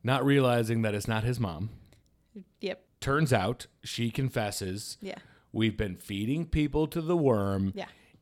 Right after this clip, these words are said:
Speaker 1: eating the shit that comes out of the worm,
Speaker 2: Yeah.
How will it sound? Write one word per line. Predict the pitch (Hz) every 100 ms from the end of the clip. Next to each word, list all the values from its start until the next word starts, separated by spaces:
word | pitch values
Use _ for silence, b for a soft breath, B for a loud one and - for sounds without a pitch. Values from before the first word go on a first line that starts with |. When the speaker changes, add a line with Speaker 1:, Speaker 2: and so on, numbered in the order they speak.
| -
Speaker 1:
eating | 120 127 139 151 143
the | 160
shit | - - 135 127
that | 127 -
comes | - 120 120
out | 110 104
of | 120 117
the | 143
worm, | 117 98 87 85 101 -
Speaker 2:
Yeah. | 196 -